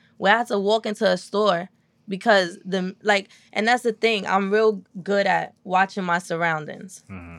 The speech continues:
Speaker 1: You know what I'm saying? So I'm walking and I see, like,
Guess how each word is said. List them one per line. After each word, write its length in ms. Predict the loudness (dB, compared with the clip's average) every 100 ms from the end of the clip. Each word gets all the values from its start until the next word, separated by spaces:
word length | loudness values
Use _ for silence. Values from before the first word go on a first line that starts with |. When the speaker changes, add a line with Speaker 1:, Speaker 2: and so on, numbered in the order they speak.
| -16
Speaker 1:
You 120 | -6 0
know 120 | 2
what 100 | 2
I'm 80 | 0
saying? 320 | -4 -6 -6
So 160 | -2
I'm 280 | 0 2 0
walking 420 | 4 4 4 -2 -4
and 160 | -2
I 120 | -2
see, 480 | -4 -10 -10 -8 -8 -12 _ _
like, 300 | 2 2 0